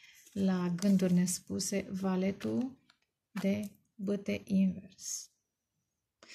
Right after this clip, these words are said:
Eventual încearcă să se maturizeze pentru că valetul, a?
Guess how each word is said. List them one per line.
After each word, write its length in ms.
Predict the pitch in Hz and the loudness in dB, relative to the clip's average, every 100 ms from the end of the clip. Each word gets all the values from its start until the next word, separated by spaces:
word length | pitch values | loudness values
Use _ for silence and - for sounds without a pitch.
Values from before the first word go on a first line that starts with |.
| - - - | -18 -18 -12
Eventual 420 | - 240 262 302 311 | -4 -2 -2 -2 -2
încearcă 360 | 285 285 285 | -2 -4 -4
să 140 | 247 240 | -4 -2
se 140 | 247 | 2
maturizeze 680 | 233 233 233 220 233 233 226 | 4 4 0 0 0 0 -2
pentru 340 | 214 208 226 | -4 -4 -8
că 420 | - 220 214 208 202 | -6 -4 -4 -4 -4
valetul, 360 | 220 233 233 - | -4 -2 -4 -6
a? 280 | 233 277 349 | -4 -4 -6